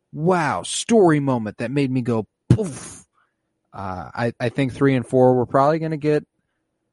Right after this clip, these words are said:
something more in the vein of these first two episodes, hopefully ramping up the tension a little bit and, uh, making us, making us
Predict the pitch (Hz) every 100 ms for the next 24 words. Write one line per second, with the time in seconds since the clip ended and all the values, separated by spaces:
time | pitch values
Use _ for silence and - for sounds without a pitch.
0 | _ _ - 147 131 139 135 127 127 113
1 | 117 117 120 113 - 120 110 - 113 107
2 | 117 - 113 117 113 113 120 117 110 113
3 | 117 110 107 107 - 110 101 110 98 98
4 | 98 98 107 - - 101 95 92 82 76
5 | 71 - 104 101 101 95 - _ 113 98
6 | 98 95 -